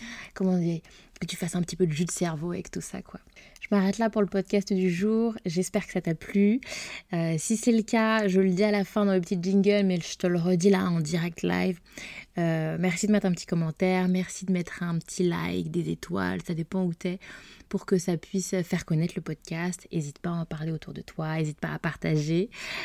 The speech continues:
Et puis voilà. Je te souhaite plein de bonnes choses, je te souhaite un très, très bon week-end. Et puis, à la semaine prochaine.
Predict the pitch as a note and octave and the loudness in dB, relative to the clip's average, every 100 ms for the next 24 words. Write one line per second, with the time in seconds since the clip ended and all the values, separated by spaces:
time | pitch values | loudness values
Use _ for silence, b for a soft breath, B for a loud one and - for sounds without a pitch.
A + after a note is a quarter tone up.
0 | B B - E3 - - C4+ F3+ F3 D#3+ | B B -8 -8 -8 0 2 4 4 4
1 | D3 - _ _ - - G3 G3+ F#3 G#3 | -2 -10 _ _ -6 -2 2 0 2 4
2 | G#3+ G#3 G3+ - A#3 A#3 A#3 - - - | 6 6 4 4 4 4 4 -2 -6 -2
3 | F#3+ F3 - - - G3+ - F#3+ F#3 F3+ | 0 0 -4 -8 -2 -2 0 0 2 4
4 | F3 - F#3 F#3 G#3 A#3 B B B B | 2 2 2 4 4 2 B B B B
5 | _ _ D#3 - - - C5+ - D#3 C#3 | _ _ -6 -6 -10 -6 -6 -4 -4 -2
6 | - D#3 - D#3+ G3+ A#3+ | 0 0 0 0 4 4